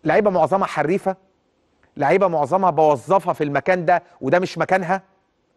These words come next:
انت الطبيعي ومنطقي لما بيكون لاعب عنده موهبه فبتحطه في المكان اللي يستطيع انه يبدع فيه، اللي يستطيع ان هو يصنع لك الفارق فيه،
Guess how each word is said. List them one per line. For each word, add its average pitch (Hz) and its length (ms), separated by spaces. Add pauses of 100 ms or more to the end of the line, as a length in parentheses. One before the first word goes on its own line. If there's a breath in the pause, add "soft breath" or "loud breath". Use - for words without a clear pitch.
(680)
انت 127 160
الطبيعي 185 420
ومنطقي 190 580 (280)
لما 127 160
بيكون 185 380
لاعب 185 260
عنده 175 280
موهبه 180 480 (200 soft breath)
فبتحطه 135 600
في 170 120
المكان 208 720
اللي 156 200
يستطيع 170 440
انه 185 260
يبدع 156 340
فيه، 139 360 (560)
اللي 143 260
يستطيع 170 440
ان 180 120
هو 202 300 (220 soft breath)
يصنع 196 560
لك 185 220
الفارق 175 360
فيه، 131 280